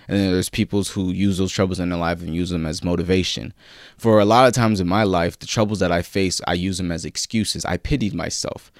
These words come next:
I'm going through so many bad things at the same time. I'm pitying myself. And ultimately, when I pitied myself, it was funny because I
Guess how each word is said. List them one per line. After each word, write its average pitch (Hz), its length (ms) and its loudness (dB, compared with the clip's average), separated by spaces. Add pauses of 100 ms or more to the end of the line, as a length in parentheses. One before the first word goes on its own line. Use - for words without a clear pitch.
(280)
I'm 101 120 -2
going 117 240 0
through 104 120 -8
so 120 200 -2
many 123 240 2
bad 104 360 0
things 98 180 0
at 87 140 -4
the 82 60 -8
same 95 340 -2
time. 87 480 -2
I'm 90 120 -6
pitying 95 320 -2
myself. 85 460 -4
And 82 80 -6
ultimately, 104 480 -2
when 90 140 -2
I 78 80 -4
pitied 147 340 0
myself, 85 400 -2
it 80 60 -4
was 85 140 -4
funny 131 260 2
because 90 520 0 (760)
I 92 380 2